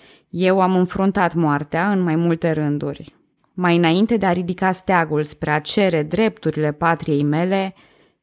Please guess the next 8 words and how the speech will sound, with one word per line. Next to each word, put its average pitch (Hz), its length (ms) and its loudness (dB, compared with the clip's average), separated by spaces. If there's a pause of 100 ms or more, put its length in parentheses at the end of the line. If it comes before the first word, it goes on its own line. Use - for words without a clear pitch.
m-am 165 260 2
îmbrăcat 170 800 -2 (200)
cu - 180 -4
cămașa 156 580 0
morții.” 147 800 -2 (440)
Am 175 140 0
încheiat 160 320 0
citatul. 147 800 -6